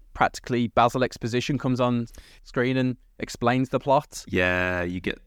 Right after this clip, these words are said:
Speaker 2: yeah, you get that exposition dump.
Speaker 1: You do get a bit of that. And what could, what was a really nice idea, I felt kind of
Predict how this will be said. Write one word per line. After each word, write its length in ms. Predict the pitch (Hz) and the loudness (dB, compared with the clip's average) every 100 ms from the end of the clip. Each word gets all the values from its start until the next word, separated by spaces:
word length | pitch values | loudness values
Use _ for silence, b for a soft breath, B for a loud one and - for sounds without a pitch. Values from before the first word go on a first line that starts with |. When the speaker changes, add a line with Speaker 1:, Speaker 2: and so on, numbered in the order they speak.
| - | -16
Speaker 2:
yeah, 320 | - 82 76 - | -10 -8 -8 -8
you 80 | 87 | -2
get 120 | 90 | -2
that 100 | - | -2
exposition 480 | - - 76 76 76 | -4 -4 -4 -2 -2
dump. 240 | 78 71 | -4 -4
Speaker 1:
You 120 | 135 143 | -4 0
do 240 | 160 170 | 2 2
get 200 | 151 156 | 2 2
a 60 | 135 | 2
bit 180 | 147 147 | 0 0
of 140 | 120 | 0
that. 420 | 101 85 - - - - - - | -2 -4 -6 -18 -20 -20 -18 -6
And 240 | 127 123 113 | -4 -4 -4
what 260 | 135 165 - | 0 0 0
could, 240 | - 196 160 | 0 0 2
what 120 | 170 | 0
was 120 | 170 | 0
a 60 | 160 | 0
really 300 | 165 214 202 | 2 2 2
nice 400 | 175 175 160 - | 2 0 -2 -2
idea, 680 | 139 127 185 117 92 127 - - _ - - | -2 0 2 2 0 -6 -8 -20 _ -18 -12
I 100 | 117 | -8
felt 420 | - 143 135 - | 0 0 0 -4
kind 500 | - 165 160 165 151 | -10 -4 0 0 2
of 260 | 147 123 | 0 -2